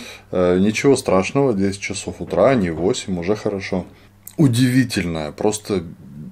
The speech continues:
не-, невероятно удивительная слышимость. То есть ощущение, что это делают буквально в соседней комнате за стенкой.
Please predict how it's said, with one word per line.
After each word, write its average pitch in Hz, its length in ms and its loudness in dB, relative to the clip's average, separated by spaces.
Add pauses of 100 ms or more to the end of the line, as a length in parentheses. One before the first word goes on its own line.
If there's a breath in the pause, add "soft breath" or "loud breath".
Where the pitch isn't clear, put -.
(440)
не-, 127 320 6
невероятно 135 800 6
удивительная 95 720 0
слышимость. 127 800 -2 (160)
То 87 60 -10
есть - 160 -14
ощущение, 113 500 4
что 101 160 -6
это 95 140 -10
делают 98 320 4
буквально 90 420 2
в - 80 -10
соседней 92 420 -2
комнате 87 460 -4
за 90 140 -6
стенкой. 151 580 0